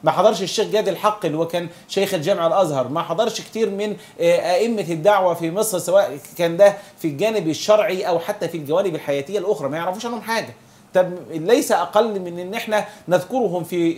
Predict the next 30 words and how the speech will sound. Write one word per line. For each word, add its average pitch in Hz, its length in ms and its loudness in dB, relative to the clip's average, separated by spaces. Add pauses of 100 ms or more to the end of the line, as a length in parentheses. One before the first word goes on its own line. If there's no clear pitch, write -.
(160)
آه، 139 300 0
الكتب 185 420 0
وفي 147 180 2
المناهج 156 420 -2
التربويه، 156 600 -2
بحيث 190 280 -4
ان 165 100 -10
اولادنا 190 520 2 (300)
يدرسوا 175 580 2
عن 190 300 0
هؤلاء 196 460 2
القدوات 180 720 4
وهؤلاء 143 400 0
النماذج 180 480 -4
الصالحه 165 480 0
في 170 80 -4
المجتمع، 233 560 0 (220)
وبالتالي 196 800 0 (400)
يطلع 202 460 4
وهو 170 300 2
نفسه 190 320 -4
انه 156 180 -4
يكون 196 400 2
زي 180 320 0
فلان 165 280 -2
الفلاني. 120 400 -4 (300)
لكن 180 240 2
لما 208 180 0
اطلع 208 260 0
النهارده 156 520 2